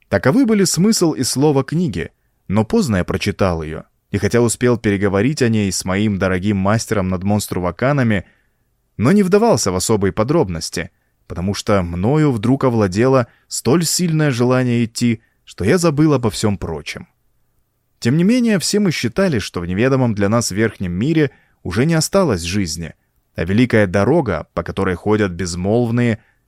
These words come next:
и была той самой, которую построил тот самый народ. Мысли эти казались мудрыми и мне, и мастеру над монструваканами.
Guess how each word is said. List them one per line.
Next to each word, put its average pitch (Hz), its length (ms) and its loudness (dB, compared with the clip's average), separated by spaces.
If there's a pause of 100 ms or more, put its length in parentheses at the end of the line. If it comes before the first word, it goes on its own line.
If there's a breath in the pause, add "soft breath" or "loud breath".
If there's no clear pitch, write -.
(100)
и 95 100 -4
была 107 360 0
той 87 180 -4
самой, 131 480 0
которую 143 480 -2
построил 127 640 -2 (120)
тот 98 240 -4
самый 82 500 -6
народ. 101 520 -6 (1400)
Мысли 202 400 2
эти 214 200 0
казались 180 480 2
мудрыми 165 440 2
и 165 80 4
мне, 147 500 0
и 101 100 -4
мастеру 110 420 0
над 107 180 0
монструваканами. 110 1000 -2